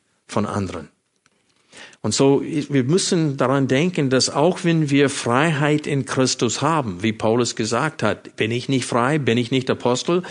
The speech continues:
Habe ich nicht das Recht auf finanzielle Unterstützung?" Aber es heißt nicht, dass wir immer Gebrauch davon machen, weil es ist nicht immer nützlich.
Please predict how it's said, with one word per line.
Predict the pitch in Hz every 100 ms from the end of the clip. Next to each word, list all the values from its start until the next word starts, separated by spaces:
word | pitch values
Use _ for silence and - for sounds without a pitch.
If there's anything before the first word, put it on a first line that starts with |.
| -
Habe | - 131 135
ich | 120
nicht | 143 -
das | 120 -
Recht | 110 165 -
auf | 151
finanzielle | - 131 131 131 131
Unterstützung?" | 139 131 - 139 135 185 240 - - - - - - - - _ _ _ _ _ _
Aber | - 127
es | 117
heißt | 127 107
nicht, | 117 113 -
dass | 95 -
wir | 101
immer | 92 107
Gebrauch | 90 87 104 139
davon | - 95 - 90 90
machen, | 90 - - -
weil | 107
es | 98 113
ist | -
nicht | 123 -
immer | 143 117
nützlich. | 92 117 135 - 80 -